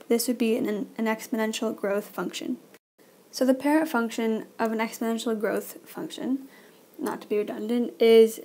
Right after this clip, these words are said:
f of x equals b raised to the x. So the graph of this looks like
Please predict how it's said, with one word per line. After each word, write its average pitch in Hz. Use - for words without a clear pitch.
f 247
of 285
x 214
equals 220
b 233
raised 214
to 226
the 226
x. -
So 214
the 233
graph 226
of 254
this 208
looks 214
like 196